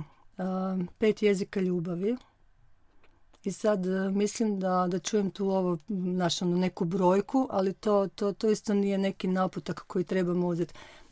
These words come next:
Nego je važno da čovjek u toj knjizi spozna, znaš, ono, da svi ne komuniciramo ljubav na isti način. Mislim da se autorica zove Ware, tako je, tako je ovoga, tako je prezime. Am,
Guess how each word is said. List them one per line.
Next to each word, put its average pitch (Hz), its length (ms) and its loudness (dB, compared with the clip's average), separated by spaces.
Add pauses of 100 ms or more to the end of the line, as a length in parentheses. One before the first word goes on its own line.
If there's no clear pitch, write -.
Nego 208 180 0
je 190 60 0
važno 226 280 6
da 208 100 0
čovjek 233 400 2
u 220 40 -8
toj 220 180 -2
knjizi 220 360 2
spozna, 214 500 2
znaš, 202 240 0
ono, 208 140 2
da 175 160 -2
svi 226 260 0
ne 208 120 0
komuniciramo 196 720 -2
ljubav 185 260 -2
na 180 100 0
isti 180 220 -4
način. 165 500 -2 (520)
Mislim 202 260 -2
da 185 100 0
se 196 160 -4
autorica 185 580 0
zove 180 320 0
Ware, 170 500 0 (420)
tako 185 260 -4
je, 180 120 0
tako 180 320 -4
je 180 100 0
ovoga, 185 720 -4 (120)
tako 190 240 -4
je 180 80 0
prezime. 185 600 -4 (1040)
Am, 196 600 4